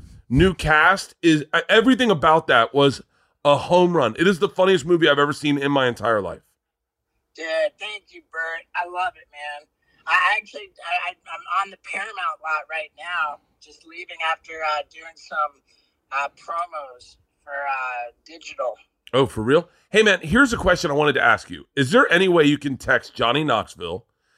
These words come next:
Speaker 1: and see if we can talk to him on Two Bears? I, I, I partied with him in college, and I wondered if he still remembered me.
Speaker 2: Um,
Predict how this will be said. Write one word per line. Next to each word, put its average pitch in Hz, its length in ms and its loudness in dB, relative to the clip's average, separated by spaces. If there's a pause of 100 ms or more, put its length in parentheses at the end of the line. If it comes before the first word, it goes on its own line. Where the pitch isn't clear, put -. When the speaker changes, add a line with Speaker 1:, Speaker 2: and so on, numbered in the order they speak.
(180)
Speaker 1:
and 131 160 0
see 190 380 0
if 143 220 -2
we 151 120 0
can 143 180 -4
talk 143 300 0
to 143 120 -2
him 127 100 0
on 123 180 0
Two 135 180 0
Bears? 98 460 2 (540)
I, 143 160 4 (120)
I, 160 320 2
I 151 80 4
partied 196 440 2
with 175 140 0
him 151 100 -2
in 139 140 0
college, 120 600 0 (100)
and 127 80 0
I 123 60 4
wondered 143 360 2
if 131 120 -4
he 127 80 -4
still 123 240 -2
remembered 104 440 0
me. 71 180 -18 (1400)
Speaker 2:
Um, - 400 -4